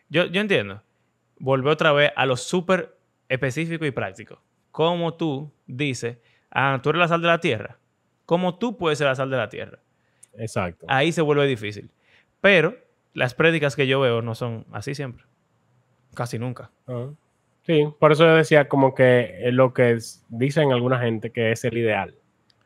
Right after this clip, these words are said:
Speaker 2: ¿Qué la-, qué pasa? La mayoría de gente se limita a enseñar. Y por eso decía que
Speaker 1: Mm.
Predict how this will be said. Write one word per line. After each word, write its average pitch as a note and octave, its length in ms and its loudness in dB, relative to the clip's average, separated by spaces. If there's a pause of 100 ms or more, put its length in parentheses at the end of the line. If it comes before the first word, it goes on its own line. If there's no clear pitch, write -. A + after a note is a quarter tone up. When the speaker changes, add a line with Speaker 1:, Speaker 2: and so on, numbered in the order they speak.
(1080)
Speaker 2:
¿Qué C3+ 200 6
la-, B2+ 180 0
qué B2+ 100 0
pasa? C3+ 440 4
La B2 120 2
mayoría B2+ 300 6
de D3+ 80 4
gente D3+ 460 2 (200)
se - 160 -6
limita B2+ 600 0
a B2+ 80 4
enseñar. A2+ 640 -2
Y G2+ 80 -14
por A2 140 -4
eso A#2+ 140 -2
decía B2 420 0
que A#2 380 -6
Speaker 1:
Mm. A2 340 -20